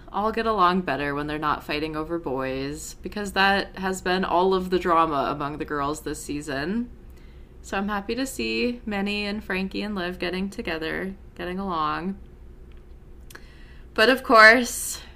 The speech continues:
we have to continue the romance, and Maddie and Frankie are texting each other at the little party that they've stumbled upon. This is, like, the after the non-wedding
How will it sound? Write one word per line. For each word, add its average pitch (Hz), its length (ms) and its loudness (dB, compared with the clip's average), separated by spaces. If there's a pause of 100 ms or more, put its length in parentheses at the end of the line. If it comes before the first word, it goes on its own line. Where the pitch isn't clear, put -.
we 196 100 0
have 185 320 4
to 196 100 -2
continue 180 920 -2
the 185 120 0
romance, 160 920 0
and 160 680 -4 (580)
Maddie 160 320 4
and 165 160 -2
Frankie 170 640 2
are 151 440 2
texting 180 520 -4
each 165 180 -4
other 160 340 0
at - 260 -4
the 143 560 -4
little 151 220 -4
party 170 500 2
that 156 160 0
they've 156 200 -2
stumbled 160 440 -4
upon. 151 580 0
This 147 180 -10
is, 151 200 -12
like, 160 240 -10
the 143 340 -2 (240)
after 170 480 4
the 170 100 2
non-wedding 160 1040 0